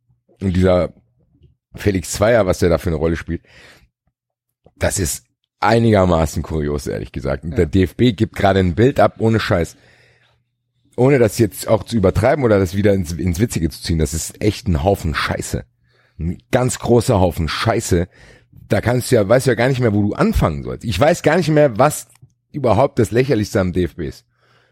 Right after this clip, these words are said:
Speaker 1: Keine Ahnung, was die ganzen Nummern mit hier W M und Niersbach sitzt da, ja, keine Ahnung, können wir sie Franz fragen und da und hier und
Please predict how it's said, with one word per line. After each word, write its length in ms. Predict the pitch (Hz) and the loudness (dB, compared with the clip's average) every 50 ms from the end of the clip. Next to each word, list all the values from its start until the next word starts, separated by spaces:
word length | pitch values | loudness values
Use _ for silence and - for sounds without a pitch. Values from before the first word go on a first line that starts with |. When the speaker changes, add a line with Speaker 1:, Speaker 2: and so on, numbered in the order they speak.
| _ - | _ -6
Speaker 1:
Keine 240 | - 127 139 131 120 | -2 0 2 2 2
Ahnung, 260 | 123 131 120 82 67 - _ _ _ _ _ _ _ _ | 2 2 0 -2 -6 -10 _ _ _ _ _ _ _ _
was 260 | - 98 92 - - _ _ _ _ _ - | 0 0 0 0 -2 _ _ _ _ _ -8
die 120 | 120 90 | -6 -2
ganzen 440 | - 139 160 185 - - 147 135 135 | 0 0 0 0 -2 -2 -2 0 2
Nummern 340 | 143 160 165 143 123 113 107 | 2 2 4 2 2 2 2
mit 140 | 107 101 - _ - | 0 -2 -2 _ -14
hier 280 | - - 151 139 110 - _ _ - - - - - - _ _ _ _ | -4 0 0 0 0 -2 _ _ -20 -20 -20 -20 -20 -20 _ _ _ _
W 320 | - 78 92 90 131 143 - | -18 -10 -2 0 2 2 4
M 380 | - 139 156 151 131 113 107 | 2 2 2 2 0 0 0
und 200 | - 135 127 110 | -2 -2 -2 0
Niersbach 500 | 117 139 160 170 - - - 120 107 87 | 2 4 4 4 4 2 2 2 2 2
sitzt 300 | - 143 127 - - - | 0 -2 -2 -2 0 0
da, 80 | 151 127 | 2 2
ja, 120 | 98 85 | 2 2
keine 280 | - - 82 78 78 - | 0 -4 -6 -8 -8 -8
Ahnung, 300 | - 80 90 95 90 80 | -8 -8 -8 -6 -8 -8
können 200 | - 87 92 95 | -8 -6 -6 -4
wir 60 | 92 | -4
sie 140 | 85 92 - | -4 -4 -6
Franz 280 | - - - 101 101 - | -8 -10 -12 -12 -12 -10
fragen 320 | - 85 73 76 98 98 | -8 -6 -6 -4 -4 -2
und 160 | 107 107 87 - | -2 -4 -2 0
da 280 | 131 131 131 143 139 - | 2 4 4 4 4 2
und 240 | 123 127 117 98 95 | 0 -2 -2 -4 -2
hier 300 | 110 131 151 151 139 107 | 0 2 2 2 2 2
und 200 | 117 117 107 | 0 -2 -2